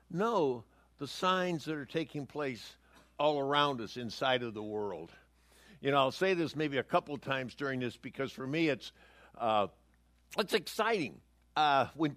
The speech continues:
Christ came, uh, two thousand years ago, we talked about the prophecies that were f-, fulfilled then. We are living in a time where prophecies are going off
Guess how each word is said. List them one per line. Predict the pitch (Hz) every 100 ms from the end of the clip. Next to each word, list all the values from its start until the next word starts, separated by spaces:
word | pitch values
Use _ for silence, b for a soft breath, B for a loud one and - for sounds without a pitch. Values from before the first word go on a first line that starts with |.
| -
Christ | 220 240 240 -
came, | 165 196 165 127 120 - B B B B
uh, | 139 131 127 - _
two | -
thousand | 190 196 180 135 147
years | 151 175 139
ago, | 127 110 127 110 B -
we | 147
talked | 185 170
about | 165 147
the |
prophecies | 127 175 170 131 151 123
that | 139
were | 135 98 117
f-, | 110 _ -
fulfilled | 139 - 170 156 135
then. | 143 117 - _ B B B B B -
We | 139 240 240
are | 180
living | 165 190 190 165
in | 147
a |
time | - - 170 165 165
where | 139 117
prophecies | - 170 165 160 135 156 147 - 143 B B B
are | 139 131 123
going | 110 156 165 165 151
off | 143 143